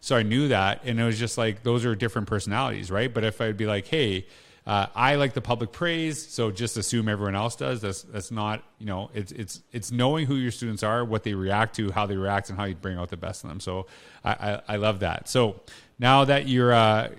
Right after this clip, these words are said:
now that you're actually working at the federal level, I'm sure you work with a lot of administrators, you've experienced them, and you actually said earlier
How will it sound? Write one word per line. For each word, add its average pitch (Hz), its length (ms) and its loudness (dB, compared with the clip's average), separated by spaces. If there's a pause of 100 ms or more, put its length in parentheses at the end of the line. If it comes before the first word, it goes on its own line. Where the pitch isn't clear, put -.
(220)
now 127 260 2
that 135 120 2
you're 120 200 4
actually 117 340 2
working 110 500 2
at 101 180 0
the 104 300 -2
federal 127 320 2
level, 120 380 2
I'm 110 120 -4
sure 123 140 -4
you 113 140 0
work 110 160 0
with 107 100 -4
a 110 60 -6
lot 107 180 0
of 101 100 -4
administrators, 107 720 0
you've 95 120 -2
experienced 107 400 -4
them, 107 120 -2
and 110 140 -2
you 120 80 0
actually 131 240 -2
said 123 240 -2
earlier 117 500 -2